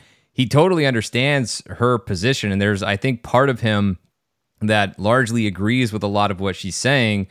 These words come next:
but then is also seeing this other picture where it is still essential that they continue this work, or that they at least try to continue this work, and just trying to reach her in that moment and just acknowledging that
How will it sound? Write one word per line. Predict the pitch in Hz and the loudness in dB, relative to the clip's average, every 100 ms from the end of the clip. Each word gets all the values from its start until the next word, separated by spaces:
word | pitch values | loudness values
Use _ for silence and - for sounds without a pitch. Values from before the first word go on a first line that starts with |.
| _ _ | _ _
but | 107 | -4
then | 113 120 | 0 0
is | 104 | 0
also | 117 117 - 104 | 0 0 -2 -4
seeing | - 120 113 110 | -2 0 0 0
this | 104 - | -2 -2
other | 110 101 | -2 -2
picture | - 117 - 107 104 | -4 -6 -4 -2 -2
where | 95 98 101 98 _ _ _ _ - | 0 0 0 -2 _ _ _ _ -6
it | 110 110 | 0 2
is | 120 | 0
still | - 120 113 | 0 0 0
essential | 104 113 113 - 95 92 - _ | 0 -2 -2 -2 -2 -4 -8 _
that | 104 98 | -2 -2
they | - 101 101 98 98 - | 0 0 2 0 -4 -8
continue | - 104 - 113 107 101 98 95 | -6 -4 -2 0 2 0 0 -2
this | 87 95 - | -2 -4 -2
work, | 101 117 - | -2 -2 -2
or | |
that | 92 92 | -2 -2
they | 98 | -2
at | 95 | -2
least | 101 - | -4 -8
try | - - 101 120 98 92 87 _ _ _ _ | -12 -2 2 2 0 -4 -8 _ _ _ _
to | - 107 98 92 | -2 0 0 -2
continue | - 95 - 104 98 | -4 -4 0 0 0
this | 90 - | -4 -4
work, | 101 120 107 - _ _ _ - | 0 2 0 -4 _ _ _ -4
and | 104 101 | -2 -2
just | 87 131 - | -2 -2 -2
trying | - 123 120 | 0 0 0
to | 107 | -2
reach | 95 120 - | -2 -4 -2
her | 110 104 98 95 - | -2 0 -2 -6 -6
in | 104 | -2
that | 104 98 | 0 -2
moment | 95 131 139 113 | 0 0 0 -2
and | 107 101 | -2 -4
just | 107 113 | -4 -4
acknowledging | 110 98 120 120 101 104 | -4 -2 0 0 -2 -2
that | 101 101 | -2 -4